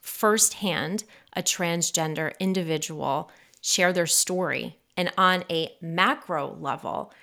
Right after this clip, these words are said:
had never witnessed anyone be so vulnerable and honest, particularly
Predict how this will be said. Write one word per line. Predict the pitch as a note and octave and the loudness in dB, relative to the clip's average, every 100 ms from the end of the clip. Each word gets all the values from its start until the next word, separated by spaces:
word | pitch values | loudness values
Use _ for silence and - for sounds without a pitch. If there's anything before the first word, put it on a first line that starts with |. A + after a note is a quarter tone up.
| _ | _
had | - F3+ | -10 -6
never | F3+ F#3+ A#3+ C#4+ | 2 2 2 0
witnessed | G3+ F3+ D#3+ E3 - - F#3+ | -2 -4 -4 -6 -6 -4 0
anyone | A3 B3 D3 D3+ - - - _ _ _ _ | 2 2 0 -6 -6 -8 -12 _ _ _ _
be | - G3+ | -2 0
so | G#3 - G#3 A3+ | 2 2 2 2
vulnerable | A3 G3 G#3 F#3 D3+ C#3+ A2+ - - _ G3 | 0 0 0 -2 -2 -2 -2 -6 -16 _ -6
and | F3+ | 0
honest, | F3+ F3 D3 E3+ - - - | 2 2 2 -2 -6 -8 0
particularly | D#4 - F4+ F4 C#4+ C4 | 2 2 0 2 4 4